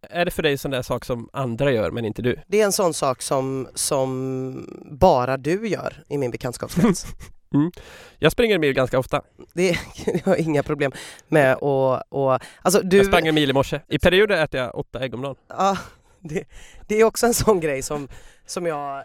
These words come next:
Speaker 1: Varför
Speaker 2: eh,
Speaker 1: tittar du på min mage när jag säger att jag äter åtta ägg?
Speaker 2: <laughs> Det, det kan aldrig vara nyttigt.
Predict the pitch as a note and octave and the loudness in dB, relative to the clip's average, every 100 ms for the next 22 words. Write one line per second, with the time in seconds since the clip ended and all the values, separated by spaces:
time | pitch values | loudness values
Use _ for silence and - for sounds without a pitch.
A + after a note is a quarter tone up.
0 | - E3+ F#3 F#3 E3+ D#3 C#3 C3 C#3+ C#3 | -6 -2 2 2 2 0 -2 0 2 2
1 | B2+ D3+ C3 - A2 A#2 A#2+ - A#2+ - | 2 -2 -4 -4 -6 -6 -6 -4 -6 0
2 | C3+ C#3 C3 - - - - - - _ | 2 2 0 -6 -12 -18 -18 -20 -20 _
3 | G3+ G3+ F3+ G3+ A3+ G3 E3+ A3+ G3+ D3+ | -4 -4 -6 -4 -2 -2 2 2 2 -2
4 | C#3 F#3+ F3 D3 E3 - F3+ | -8 -6 -4 -6 -8 -10 -14